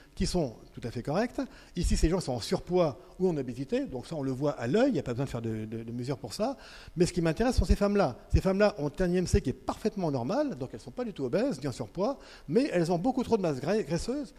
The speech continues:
par rapport à la masse maigre. Et c'est ce qu'on voit, nous, euh, vasculaire. Quand on fait les échographies, vous allez voir des petites jeunes filles de vingt ans, vingt-deux ans,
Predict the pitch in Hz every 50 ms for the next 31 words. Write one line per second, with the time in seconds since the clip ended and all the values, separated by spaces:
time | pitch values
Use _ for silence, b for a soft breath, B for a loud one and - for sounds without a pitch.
0 | B B - - - 247 214 196 185 - 226 240 277 220 180 170 156 156 135 -
1 | 147 127 117 110 - - - 156 190 - - 196 175 185 185 190 214 262 247 196
2 | B B B B B B - 127 127 123 117 143 - - - 226 262 285 - 160
3 | B B B - 160 143 165 131 220 208 180 160 160 160 143 123 120 113 - 233
4 | 285 285 B B B B B B - 123 135 151 175 190 170 160 - 220 175 147
5 | 151 131 - - 170 202 226 247 202 147 143 160 175 180 180 147 120 139 135 -
6 | 190 214 220 190 160 131 135 127 117 147 208 262 262